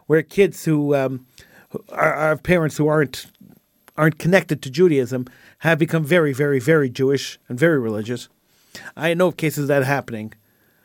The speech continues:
uh, but, but the cases are few and far between. We have kids who are falling through the cracks. We have kids who are disappearing, who, kids who are, who are, who are totally giving up on religion i-, in our Jewish day schools.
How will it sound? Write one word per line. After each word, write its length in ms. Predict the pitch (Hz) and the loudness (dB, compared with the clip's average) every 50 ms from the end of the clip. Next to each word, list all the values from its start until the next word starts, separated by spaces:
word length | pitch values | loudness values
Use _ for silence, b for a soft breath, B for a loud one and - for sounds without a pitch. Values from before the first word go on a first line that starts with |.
| b b b - | b b b -2
uh, 220 | 143 143 139 113 - | 0 0 0 -2 -4
but, 240 | - 147 165 160 117 | -4 -2 -2 -2 0
but 160 | 160 160 156 | -2 -4 -4
the 60 | - | -4
cases 380 | - - 190 180 156 147 139 147 | -2 0 0 0 0 0 -2 -4
are 80 | 147 127 | -4 -4
few 360 | - - - 190 202 - - | -4 0 2 4 4 2 0
and 240 | - 143 143 127 - | -2 -4 -4 -4 -6
far 300 | - - 165 160 156 151 | -4 -2 -2 0 0 0
between. 640 | 139 143 123 - - - 156 139 92 67 52 - _ _ _ _ _ _ _ _ _ _ _ _ _ b b b b b b b - | -2 -6 -8 -10 -8 -6 -6 -6 -6 -8 -12 -20 _ _ _ _ _ _ _ _ _ _ _ _ _ b b b b b b b -2
We 100 | 151 185 | 2 2
have 160 | 202 196 - | 2 2 0
kids 200 | - 214 208 - | 0 0 0 2
who 60 | 165 | 0
are 100 | 165 143 | 0 0
falling 460 | - - - 185 190 208 214 220 208 | -2 -4 -2 -2 0 0 0 0 -2
through 220 | 180 - - 185 180 | -4 -2 0 2 2
the 80 | 165 | 2
cracks. 380 | 151 - 175 170 170 160 - - | 2 0 0 0 0 0 0 0
We 20 | |
have 160 | 180 156 - - | -2 -2 -2 0
kids 220 | - 202 - - | 0 0 0 0
who 80 | 170 156 | -2 -2
are 80 | 135 | -2
disappearing, 880 | 127 - _ 226 233 202 - - - - - - 180 180 185 180 180 160 | -2 -4 _ 0 0 2 2 0 -2 -2 -2 -2 -2 0 0 0 0 -2
who, 100 | 143 151 | -4 -6
kids 300 | 156 - - 196 - - | -6 -2 -2 -2 -2 0
who 100 | 175 170 | -2 -2
are, 180 | 160 151 143 B B B B B B B B _ | 0 -2 -4 B B B B B B B B _
who 120 | 175 190 | 0 0
are, 120 | 196 170 160 | 0 0 0
who 80 | 185 | -2
are 100 | 185 160 | -2 -2
totally 320 | - - 214 254 233 196 156 | 0 2 2 2 2 0 -4
giving 420 | 123 113 147 220 247 254 226 202 | -4 0 0 2 2 2 0 0
up 160 | 202 175 160 | 0 0 0
on 140 | 175 165 160 | -2 -2 -2
religion 520 | 147 147 156 165 156 - 143 131 117 120 - _ _ _ _ _ _ _ _ _ _ _ _ _ _ _ | -2 2 2 2 2 2 -2 -4 -4 -6 -10 _ _ _ _ _ _ _ _ _ _ _ _ _ _ _
i-, 60 | - 160 | -10 -10
in 240 | 165 180 196 196 | -6 -4 -2 0
our 100 | 196 180 | 0 0
Jewish 340 | 160 - 185 214 202 - 107 | 0 0 0 0 0 -2 0
day 220 | 127 185 202 226 202 | 2 2 2 2 2
schools. 600 | - - - - 110 73 69 - - - - | -2 -6 -6 -6 -4 -4 -6 -10 -14 -18 -20